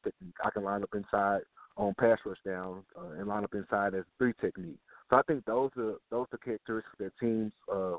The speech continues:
would definitely love about me. I'm a guy that's, uh, definitely getting better each and every year, so I think that just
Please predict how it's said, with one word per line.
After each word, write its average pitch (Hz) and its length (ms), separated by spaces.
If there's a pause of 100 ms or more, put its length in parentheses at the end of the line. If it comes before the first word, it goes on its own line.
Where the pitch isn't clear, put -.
would 98 140
definitely 113 300
love 104 260
about 104 360
me. 104 240 (500)
I'm 98 100
a 95 60
guy 104 260
that's, 95 220 (340)
uh, 95 120 (100)
definitely 110 480
getting 95 280
better 104 260
each 104 220
and 98 100
every 92 160
year, 101 300
so 95 80
I 92 120
think 101 160
that 104 180
just 101 140